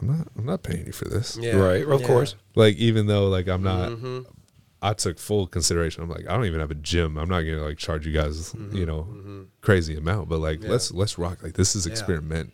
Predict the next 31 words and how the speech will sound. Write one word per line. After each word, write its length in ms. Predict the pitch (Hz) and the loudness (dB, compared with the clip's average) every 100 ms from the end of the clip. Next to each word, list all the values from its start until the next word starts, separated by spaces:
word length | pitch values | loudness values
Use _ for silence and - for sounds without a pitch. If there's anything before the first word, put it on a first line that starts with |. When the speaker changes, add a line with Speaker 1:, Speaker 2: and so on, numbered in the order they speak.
| - | 0
Speaker 3:
Yeah. 200 | 110 151 | 2 4
Speaker 1:
This, 100 | 87 98 - | 2 0 2
Speaker 2:
Exactly. 60 | 87 | 2
Speaker 1:
this 200 | 113 98 | 2 2
is 320 | 87 80 - - | 0 -2 -6 -8
experimentation 680 | 92 - 90 80 90 90 82 | -10 -4 -4 -2 -2 -2 -4
time." 240 | - - - 101 | -8 -10 -14 -2
Speaker 2:
Yep. 80 | |
Speaker 3:
Right. 260 | 101 107 85 - _ _ - | 2 2 0 -8 _ _ -10
Speaker 2:
Get 180 | 117 104 | -8 -4
better. 260 | 139 143 - _ - | -4 -4 -10 _ 0
Speaker 1:
Yeah. 240 | 85 104 - - | 2 2 -2 -10
Speaker 3:
So, 380 | - 87 82 82 | -4 -2 0 -2
no, 360 | 101 95 87 85 | 0 2 2 0
the, 240 | 104 95 - - - - - | -2 -4 -8 -20 -20 -20 -6
and, 420 | 113 139 131 139 | -4 -4 -8 -4
and 340 | 110 110 113 - - | 2 2 2 -4 -4
ju-, 180 | 185 | -2
yeah, 220 | 160 92 78 | 2 0 2
just 360 | 139 139 - - | 4 4 2 0
illustrating 540 | - 110 101 101 95 92 | 4 4 6 4 4 2
with 80 | 87 | 0
this 120 | 82 | -2
point 280 | - 90 85 | 0 0 0
for 100 | 85 | -4
the 60 | |
people 280 | - 90 85 | -2 -2 0
listening 460 | 82 82 85 82 80 | -2 -2 0 0 0
and, 120 | 80 | -2
uh, 140 | 82 | -2
and 380 | 85 87 82 107 | -2 -2 -2 -4